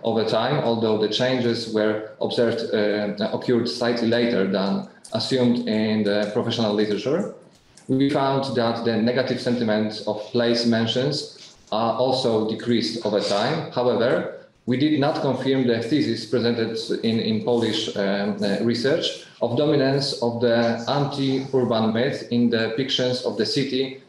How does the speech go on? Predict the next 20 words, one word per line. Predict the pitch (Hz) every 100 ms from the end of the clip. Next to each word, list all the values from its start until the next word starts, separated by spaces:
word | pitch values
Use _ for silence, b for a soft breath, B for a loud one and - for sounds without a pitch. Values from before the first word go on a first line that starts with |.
| _
and | 113
the | 110
country. | - 104 98 110 143 190 - B _
On | 127
the | 131
contrary, | 131 160 160 117 135 180 190 - -
we | 131
showed | 131 147 139 139 - 123
that | 117 117 117 -
villages | 117 143 131 123 120
were | 113 107 107
more, | 117 120 117 117
uh, | 107 107 107
negatively | 113 120 120 120 104 104 104
portrayed, | 123 120 220 190 - - -
uh, | 208 190
than | 214
cities. | 202 120 151 175 - B B
And | 117
finally, | 113 151 175 120 104 135 165